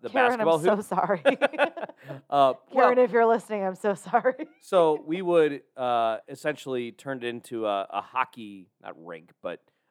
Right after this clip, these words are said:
Speaker 1: um, but we only shot wiffle balls. So it wasn't like we were shooting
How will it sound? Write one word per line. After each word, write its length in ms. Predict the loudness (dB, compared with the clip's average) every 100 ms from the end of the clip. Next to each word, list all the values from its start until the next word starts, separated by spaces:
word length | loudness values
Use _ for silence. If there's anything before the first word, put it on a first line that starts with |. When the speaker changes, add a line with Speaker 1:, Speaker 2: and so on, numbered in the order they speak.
| -8
Speaker 1:
um, 420 | -2 -2 -2 -6 -18 _ _ 0
but 200 | 0 0
we 120 | -6
only 160 | -4 -6
shot 300 | -2 -2 -2
wiffle 220 | -8 -8
balls. 420 | -12 -12 -16 -20 _ _ _ _
So 260 | -4 -2 -2
it 120 | 0
wasn't 260 | 0 0
like 240 | -2 -4 -4
we 120 | -12
were 80 | -10
shooting 320 | -10 -12 -12